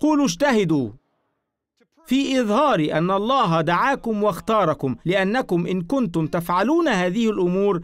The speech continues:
فلن تتعثروا أبدًا، وستلقون ترحابًا كريمًا. قولوا: "ترحابًا." لدى دخولكم الملكوت الأبدي لربنا ومخلصنا يسوع المسيح.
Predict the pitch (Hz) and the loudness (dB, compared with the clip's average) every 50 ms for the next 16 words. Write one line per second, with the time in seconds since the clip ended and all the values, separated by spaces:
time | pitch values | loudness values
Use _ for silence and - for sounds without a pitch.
0 | - - - 175 190 214 226 220 170 214 185 190 202 196 170 170 - 190 180 180 | -8 -4 -2 -2 0 0 0 0 -2 -4 -4 -2 -2 -2 -2 -2 -2 -2 0 0
1 | 180 - - 170 165 160 143 139 139 131 - _ _ - 165 170 175 208 170 185 | -2 -2 -2 0 0 0 0 0 -2 -4 -4 _ _ -2 -2 -2 -2 -2 -2 -2
2 | 196 196 185 - 262 269 262 240 226 180 175 185 165 - 202 214 214 185 190 180 | -2 -2 -2 0 0 0 2 0 0 0 -2 -2 -2 0 0 0 2 2 0 -2
3 | 170 175 170 185 214 208 180 160 147 139 - - 240 240 240 180 240 208 170 - | 0 -2 -2 -2 0 0 0 0 -2 -2 -4 -2 -2 -2 0 0 -2 -2 -2 -2
4 | - 226 208 165 143 127 110 104 - _ _ _ _ _ _ _ _ _ - - | -2 0 0 0 -2 -4 -4 -8 -12 _ _ _ _ _ _ _ _ _ -4 -2
5 | 185 226 214 214 202 196 170 180 170 170 - 262 247 220 220 165 208 202 190 180 | 0 0 2 2 2 2 2 0 -2 -2 -2 -2 -2 -2 -2 -2 -2 -2 0 0
6 | 170 160 160 160 160 156 - - 220 220 - - 170 - - 156 147 151 147 156 | 0 0 0 0 0 -2 -2 -2 -4 -2 -2 -2 -2 -2 -2 -2 -2 -2 0 0
7 | 170 165 156 147 151 151 143 131 147 196 202 196 185 180 170 165 165 170 165 156 | 0 0 0 0 -2 -2 -2 -2 -4 -4 -2 -2 -2 -2 -2 -4 -4 -4 -4 -4
8 | 156 156 139 - 156 147 143 139 135 - 147 131 123 127 127 123 - - 131 117 | -4 -4 -6 -6 -4 -4 -4 -4 -4 -4 -6 -4 -4 -4 -6 -6 -8 -8 -8 -8
9 | 101 | -8